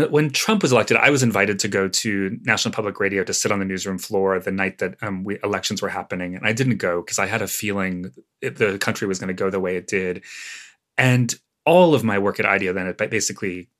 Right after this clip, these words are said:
disappeared 'cause all of our work had been in government, large-scale philanthropy, large-scale public movements, things like, I mean, all of my work was systemic change.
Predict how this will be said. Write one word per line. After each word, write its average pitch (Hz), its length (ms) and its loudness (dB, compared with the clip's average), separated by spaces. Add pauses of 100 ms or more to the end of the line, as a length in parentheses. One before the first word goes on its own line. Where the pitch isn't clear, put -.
(1040)
disappeared 107 600 2
'cause 104 140 -4
all 117 240 4
of 107 80 4
our 95 80 4
work 95 180 0
had 92 100 -2
been 92 140 -4
in 90 140 -4
government, 110 500 0
large-scale 104 400 2
philanthropy, 92 800 -6
large-scale 101 600 0
public 104 420 -4
movements, 92 520 -6
things 107 280 -2
like, 90 200 -4
I 110 100 -2
mean, 107 120 -4
all 113 240 4
of 107 80 4
my 101 80 2
work 95 220 0
was 92 120 -2
systemic 95 460 -2
change. 92 460 -6